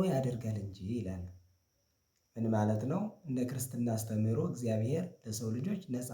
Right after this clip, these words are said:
ፈቃድን አልፈጠረም፣ አልሰጠም ማለታቸው ነው።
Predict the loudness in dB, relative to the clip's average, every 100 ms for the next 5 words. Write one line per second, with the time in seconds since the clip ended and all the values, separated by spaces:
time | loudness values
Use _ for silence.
0 | -6 -6 -6 -4 -2 -4 -2 -2 -2 -6
1 | -8 -6 -4 -6 -10 -14 -10 -6 -6 -8
2 | -10 -4 0 2 2 0 -4 -8 -14